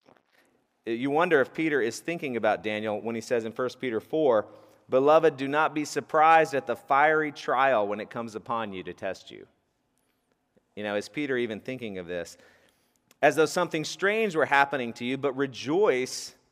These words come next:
insofar as you share Christ's sufferings, that you may also rejoice and be glad when the glory is revealed.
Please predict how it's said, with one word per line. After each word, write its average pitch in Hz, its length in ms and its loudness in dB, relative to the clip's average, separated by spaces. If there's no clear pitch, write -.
insofar 143 1000 0
as 117 160 -8
you 131 60 -6
share 156 380 -2
Christ's 151 380 0
sufferings, 87 580 -6
that 127 120 -4
you 143 100 -4
may 139 160 -2
also 165 380 4
rejoice 139 500 -2
and 131 100 -8
be 127 80 -8
glad 110 360 4
when 110 100 -6
the 110 80 -8
glory 120 380 -2
is 107 140 -8
revealed. 104 540 -6